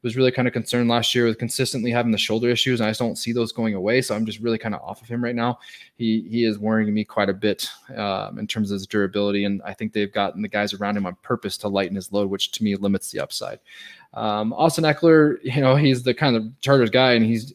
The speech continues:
he's really weird 'cause his production and everything he does is very similar, uh, to, like, a Kamara, maybe a little bit Kamara light, but he doesn't get much love. He doesn't have much rookie cards even out there for sale, so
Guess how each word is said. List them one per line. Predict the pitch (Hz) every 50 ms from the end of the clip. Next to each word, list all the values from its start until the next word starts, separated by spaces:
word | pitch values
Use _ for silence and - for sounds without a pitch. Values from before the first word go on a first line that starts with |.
| -
he's | 135 131 127 -
really | 151 190 196 160
weird | 135 147 156 151 143
'cause | - 117
his | 113 -
production | - 139 123 139 156 147 - - 123
and | 117 120
everything | 117 113 117 113
he | 107 101
does | 117 127 139 131 110
is | 104 101
very | 113 151 170 156
similar, | 139 - - 135 139 135 127 123 120 113 - _ - - - _ _ _ _ _
uh, | - 113 113 110 107 104 104
to, | - - -
like, | 139 135 120
a | 123 117
Kamara, | - 120 110 107 107 110 113 117 120
maybe | 135 139
a | 135 123
little | 120 117 120 113
bit | 123 123
Kamara | - - 131 120 113 110 107 104 98
light, | 95 92 127 185 - - -
but | 147 139 135 120 117
he | 107 120
doesn't | 135 139 135 135 123
get | 123 123
much | 120 120 117 -
love. | - 117 117 117 110 117
He |
doesn't | 113 113 117 120
have | 131 123
much | 120 113 113 - -
rookie | - 117 - - 123
cards | - 131 117 110 107 127
even | 123 123 117 107
out | 107 117 113
there | - 110 107 104
for | - - 107
sale, | - - - 113 110 110 104
so | - - 113 107 -